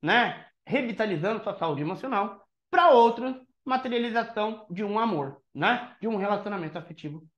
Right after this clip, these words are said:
amoroso, tá? O importante aqui é que a gente está falando do fim de um grande desafio emocional. De repente, a tua, você já tem uma pessoa, mas você está passando por um monte de dificuldade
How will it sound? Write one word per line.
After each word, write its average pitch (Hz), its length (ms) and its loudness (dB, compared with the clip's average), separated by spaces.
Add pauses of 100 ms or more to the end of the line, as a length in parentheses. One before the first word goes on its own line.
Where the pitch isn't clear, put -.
(120)
amoroso, 165 640 2 (160)
tá? - 400 4
O 277 180 0
importante 220 680 0
aqui 190 400 -10 (120)
é 185 100 -4
que - 500 -6 (380)
a 175 80 0
gente 175 500 -8 (100)
está 156 440 -4
falando 147 600 -4
do 175 140 -6
fim 214 500 -8 (100)
de 151 160 -6
um 208 160 -2
grande 156 440 -4
desafio 156 580 -6 (200)
emocional. 180 760 -4 (880)
De 160 80 2
repente, 214 680 0
a 165 80 -6
tua, 196 240 -2
você 202 280 -6
já 220 140 2
tem 220 260 -4
uma 214 120 -2
pessoa, 240 600 -4 (160)
mas 240 120 -2
você 208 200 -6
está 202 180 -4
passando 190 540 -4
por 175 120 -8
um 170 80 -6
monte 160 200 -8
de 151 160 -12
dificuldade 147 580 -6